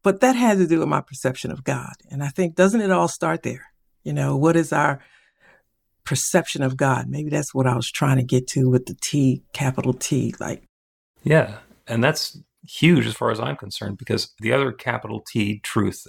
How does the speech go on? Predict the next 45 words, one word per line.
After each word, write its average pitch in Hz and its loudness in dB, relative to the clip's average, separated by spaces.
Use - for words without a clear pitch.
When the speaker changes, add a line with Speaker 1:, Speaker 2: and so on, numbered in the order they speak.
Speaker 2:
and 107 0
this 110 0
is 104 -4
my 101 0
perspective, 101 -6
is 113 -4
that 110 2
God 101 0
is 98 -4
love. 104 -2
And 104 0
the 107 0
reason 110 4
that 107 -4
I've 101 -2
logicked 107 -2
myself 101 -4
to 110 -16
that 117 -8
is 110 -14
because 101 -2
I've 165 0
been 147 2
involved 101 0
in 92 -6
some 92 -4
creative 92 -4
processes 95 -6
before - -18
where 117 0
I 107 2
have 98 0
really 101 4
gotten 95 -2
an 92 -6
inspiration 104 0
and 92 -4
I've 92 -8
shared 104 0
myself 101 -4
and 92 0
I've 87 -2
put 113 0
my 90 -8
soul 104 0